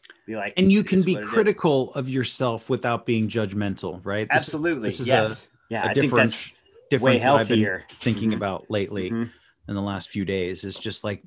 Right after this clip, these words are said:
Speaker 2: it's okay to be critical, right? Because I'm, again, with this workshop, like, I'm being asked to be critical of people's work, but it doesn't mean I have to be judgmental or go like, "This is shit." I'm just like, "I
Speaker 1: Right.
Speaker 2: want to understand this.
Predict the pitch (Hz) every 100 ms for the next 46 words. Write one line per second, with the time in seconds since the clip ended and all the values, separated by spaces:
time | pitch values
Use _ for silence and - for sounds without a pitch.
0 | _ 120 139 151 147 104 - 185 170 107
1 | 82 98 117 117 - 101 107 107 - 101
2 | 127 104 92 95 101 - - 135 156 -
3 | 95 - 101 101 101 110 110 110 - 107
4 | 101 - 175 147 110 - 101 - 98 -
5 | - - _ 165 170 - 120 113 156 143
6 | 131 110 110 110 - 104 92 107 87 101
7 | 131 87 90 92 98 90 95 - _ _
8 | _ _ 95 123 - 95 - - 151 104
9 | - 123 127 - 110 95 - 120 139 160
10 | 165 143 135 107 - - 107 170 104 85
11 | - -